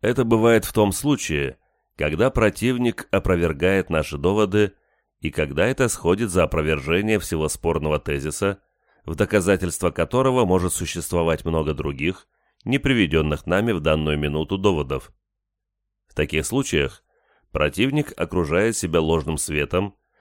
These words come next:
кажется человеком, имеющим резон, а на самом деле кругом неправ.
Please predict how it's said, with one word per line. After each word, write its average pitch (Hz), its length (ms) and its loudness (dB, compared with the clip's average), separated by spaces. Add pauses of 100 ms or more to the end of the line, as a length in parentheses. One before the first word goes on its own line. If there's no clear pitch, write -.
(200)
кажется 110 480 2
человеком, 92 720 0
имеющим 80 600 0
резон, 78 500 0 (500)
а 73 140 0
на 69 140 0
самом 107 420 2
деле 69 440 -4 (340)
кругом 87 480 2
неправ. 76 500 -4